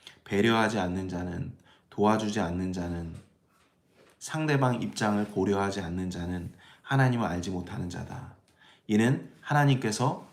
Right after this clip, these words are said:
그 일들을 하신 분이시기 때문이다. 이런 뜻입니다, 여러분. 그러면 이제 사랑에 대한 풀이가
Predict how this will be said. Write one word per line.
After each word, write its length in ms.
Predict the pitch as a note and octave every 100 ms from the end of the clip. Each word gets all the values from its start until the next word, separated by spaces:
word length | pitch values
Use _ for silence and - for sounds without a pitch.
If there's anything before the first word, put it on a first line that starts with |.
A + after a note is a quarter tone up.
| _
그 360 | - C3 C3 G#2
일들을 480 | G#2+ G#2 G#2 A2
하신 340 | A2 C3 C#3 A#2
분이시기 460 | G2 F2+ F2 F#2
때문이다. 600 | A2 A2+ G#2 D#2+ F#2+ - - _ _
이런 240 | - A#2+ B2
뜻입니다, 480 | A2 G#2+ F#2 E2 D#2+
여러분. 240 | - - - _ _ - - - _
그러면 240 | B2 A#2+
이제 160 | G#2+ G#2
사랑에 480 | - - F3+ E3 C3+
대한 500 | G#2 G2 G#2 E2+ - - _ _ _ _ - _ _ _ _
풀이가 680 | - A3+ F3+ A2 G2+ G2+